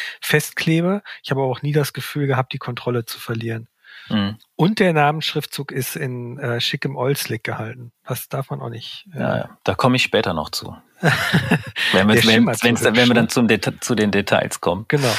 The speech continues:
Speaker 1: genau. Wir sind bei den Reifen und,
Speaker 2: Mhm.
Speaker 1: ähm, sag du doch mal das nächste Thema. Ich hätte jetzt Schaltung gesagt.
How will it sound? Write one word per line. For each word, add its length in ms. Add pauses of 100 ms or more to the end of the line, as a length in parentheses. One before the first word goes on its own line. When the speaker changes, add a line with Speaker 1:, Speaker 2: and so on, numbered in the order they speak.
(220)
Speaker 1:
genau. 160 (640)
Wir 120
sind 180
bei 180
den 140
Reifen 640
und, 440
Speaker 2:
Mhm. 60
Speaker 1:
ähm, 1040
sag 180
du 120
doch 180
mal 120
das 200
nächste 300
Thema. 260
Ich 140
hätte 160
jetzt 100
Schaltung 400
gesagt. 460